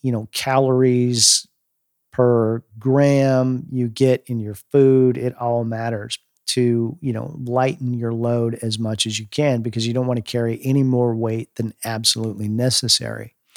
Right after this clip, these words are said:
But not being weighed down inevitably means sacrifice, and it's probably gonna be some kind of comfort. If you're gonna lighten your load, it means sacrificing something, giving something up.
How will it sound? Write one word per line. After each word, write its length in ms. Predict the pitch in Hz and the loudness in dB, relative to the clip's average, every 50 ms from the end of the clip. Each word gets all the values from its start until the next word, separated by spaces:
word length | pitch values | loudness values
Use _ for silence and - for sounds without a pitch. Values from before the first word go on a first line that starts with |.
| - - - - - - - - _ - - - - _ _ - | -16 -16 -16 -18 -20 -20 -20 -20 _ -20 -20 -20 -20 _ _ 2
But 220 | 123 135 127 127 | 4 6 6 6
not 260 | 139 151 170 214 - 190 | 4 2 2 2 4 4
being 200 | 190 185 160 147 | 4 4 6 6
weighed 360 | 147 147 139 127 123 120 113 | 6 6 6 4 2 0 2
down 560 | 135 139 - 208 165 127 113 113 113 113 - - | 2 4 6 6 6 4 4 2 -2 -4 -6 -6
inevitably 920 | - 117 113 110 - _ - 131 131 135 143 151 151 151 151 147 151 156 151 | -6 -6 -6 -6 -6 _ -2 0 0 2 2 2 2 0 0 0 0 0 0
means 560 | 139 123 120 117 117 117 117 117 117 113 - - - - | 0 0 0 0 -2 -2 -2 0 2 2 0 0 0 0
sacrifice, 840 | - - 202 214 202 - - 117 - 98 95 - - - - - - - | 2 2 2 2 0 0 -2 -4 -4 -6 -12 -12 -8 -4 -4 -4 -4 -4
and 300 | 143 135 135 135 135 110 - - | -4 -4 -2 -2 -4 -6 -6 -6
it's 200 | 160 147 - - | -4 -4 -4 -6
probably 580 | - - - - - 233 240 208 226 220 214 | -6 -6 -4 -2 0 0 0 0 0 0 0
gonna 240 | 196 185 185 185 180 | 0 0 0 0 0
be 160 | 156 151 151 | 0 2 2
some 360 | 139 - - 131 127 127 131 | 2 2 2 2 2 0 0
kind 280 | 117 - 120 117 113 110 | 0 -2 -2 -2 -2 -2
of 140 | 107 - - | -6 -8 -10
comfort. 480 | - - 117 110 101 - - - - _ _ _ _ _ _ - | -8 -6 -6 -6 -6 -8 -10 -12 -12 _ _ _ _ _ _ -12
If 120 | 113 - | -6 -4
you're 80 | 127 117 | -2 2
gonna 240 | 123 160 185 196 180 | 2 2 2 4 4
lighten 260 | 175 175 - - 160 | 2 2 2 2 0
your 100 | 147 143 | 0 2
load, 440 | 127 120 113 104 101 104 117 120 113 _ _ _ _ _ _ _ _ _ _ | 2 2 2 2 0 -2 -2 -4 -6 _ _ _ _ _ _ _ _ _ _
it 80 | - 139 | -2 0
means 240 | 131 135 135 123 - | 2 2 4 4 4
sacrificing 720 | - - 147 139 131 - 117 107 - 113 110 - - 147 - | 4 4 4 4 2 0 -4 -4 -2 0 0 0 0 0 -2
something, 340 | - 113 104 98 - 113 - _ _ _ - | -4 -4 -6 -8 -12 -18 -20 _ _ _ 0
giving 260 | - 151 156 165 147 | 2 4 4 4 4
something 380 | - - 143 135 123 117 113 113 | 4 4 2 2 0 -2 -4 -4
up. 200 | - - 160 | -6 -8 -10